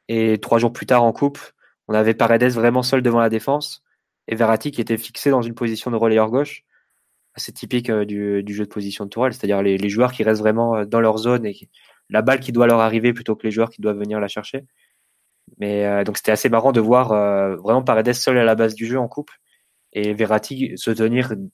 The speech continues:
allez, quinze, vingt mètres plus haut, un peu, un peu excentré côté gauche et ne pas venir la chercher. Bon, évidemment, sur certaines séquences, euh,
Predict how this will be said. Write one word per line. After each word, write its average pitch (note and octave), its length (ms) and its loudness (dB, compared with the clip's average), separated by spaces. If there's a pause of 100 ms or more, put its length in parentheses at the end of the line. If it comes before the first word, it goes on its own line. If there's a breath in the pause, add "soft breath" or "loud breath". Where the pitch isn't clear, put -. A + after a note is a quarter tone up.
(480)
allez, G#2+ 220 -2
quinze, A#2+ 280 0
vingt A2+ 100 4
mètres A#2 220 0
plus A#2+ 120 2
haut, B2+ 180 6
un A#2 80 2
peu, A#2 320 2
un A2 80 2
peu B2 180 -4 (240)
excentré A2+ 380 -6
côté A2 240 0
gauche C#3 320 0 (400 soft breath)
et G#2 100 -6
ne G#2 60 -6
pas B2+ 180 0
venir A#2+ 280 4
la A2 80 2
chercher. C#3 440 -2
Bon, G#2 120 0
évidemment, A2 280 2
sur A2 160 -8
certaines G#2 300 -4
séquences, A2+ 400 -4
euh, G2 60 -8